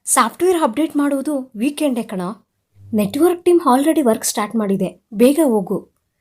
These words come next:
ನನಗೆ ಒಂದು ಇಂಪಾರ್ಟೆಂಟ್ ಕೆಲಸ ಇದೆ, ಅದನ್ನು ನೋಡಿಕೊಂಡು ಬಂದ್ಬಿಡ್ತೀನಿ.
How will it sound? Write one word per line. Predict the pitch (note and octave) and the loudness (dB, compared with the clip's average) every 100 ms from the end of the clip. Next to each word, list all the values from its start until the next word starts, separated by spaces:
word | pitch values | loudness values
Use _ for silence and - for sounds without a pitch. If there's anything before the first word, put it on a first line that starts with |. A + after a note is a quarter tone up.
| _ - | _ -4
ನನಗೆ | D4 D#4+ | 2 2
ಒಂದು | D#4+ D4 C#4+ | 4 2 0
ಇಂಪಾರ್ಟೆಂಟ್ | C#4 G3+ C4 C4+ C4 | -2 -2 -2 -2 -2
ಕೆಲಸ | A#3 F#3+ - G3 | -2 -2 -2 -2
ಇದೆ, | F3+ F3 - _ _ _ | -4 -6 -12 _ _ _
ಅದನ್ನು | - E4+ F#4 | 2 4 6
ನೋಡಿಕೊಂಡು | D#4+ B3+ C4+ C4+ B3+ | 4 2 2 2 2
ಬಂದ್ಬಿಡ್ತೀನಿ. | G#3+ G3+ G3 F#3 G3+ F3+ - | 0 0 -2 -2 -4 -6 -8